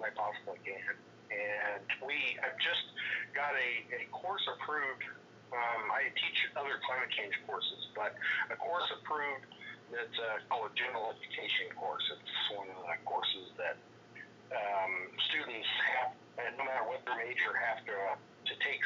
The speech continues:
some classes outside of their discipline just to broaden their education. And, uh, this is one of those courses that will be available to every student on campus.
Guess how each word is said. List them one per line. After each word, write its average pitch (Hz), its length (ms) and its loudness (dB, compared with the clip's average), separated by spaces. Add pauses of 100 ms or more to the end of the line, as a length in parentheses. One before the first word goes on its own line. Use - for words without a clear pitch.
some 131 220 2
classes 120 560 2
outside 101 480 2
of 90 80 -6
their 90 160 -4
discipline 90 540 -4 (420)
just - 300 2
to - 80 -2
broaden - 320 2
their - 100 0
education. - 560 0 (640)
And, 113 480 2
uh, 107 300 4 (120)
this - 220 2
is - 40 0 (120)
one - 100 2
of - 80 0
those 143 300 0
courses 143 380 0 (100)
that 135 120 0
will 127 200 -2
be 117 160 0
available 113 640 0
to - 160 0
every 110 260 2
student 107 260 0
on 95 140 0
campus. 104 380 2